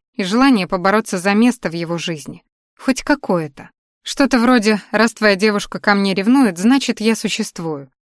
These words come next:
Это довольно жалко, я умом понимаю. Но поделать ничего не могу. Взрываюсь. Бросаю раздражённый взгляд на Наташу. «Сейчас всё уберём, всё в порядке»,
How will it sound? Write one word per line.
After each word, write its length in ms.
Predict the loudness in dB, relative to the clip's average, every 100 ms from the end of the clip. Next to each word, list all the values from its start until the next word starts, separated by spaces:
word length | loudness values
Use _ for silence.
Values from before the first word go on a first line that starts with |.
| _ -4
Это 220 | 0 4
довольно 460 | 4 4 2 2
жалко, 460 | 2 2 2 -2 -14 _ _ _
я 180 | 2 4
умом 320 | 4 2 -2
понимаю. 500 | -8 -8 -10 -12 -16 -20 _ _ _
Но 140 | 0
поделать 500 | 4 4 4 4 2
ничего 380 | -2 -2 -2 0
не 120 | 0
могу. 360 | 0 -2 -6 -14 _ _ _ -12
Взрываюсь. 840 | -2 0 0 -4 -8 -12 -14 -16 _ _ _ _ _
Бросаю 440 | -2 0 2 2 4
раздражённый 600 | 2 2 2 4 4 4
взгляд 420 | 0 0 0 2
на 100 | 0
Наташу. 640 | -2 -4 -6 -8 -10 -12 -20 _ _ _ _
«Сейчас 420 | -6 -4 0 -2 -2
всё 220 | 2 2
уберём, 460 | 4 2 2 -2
всё 240 | -6 -2 -2
в 80 | 2
порядке», 640 | 2 2 0 -4 -10 -10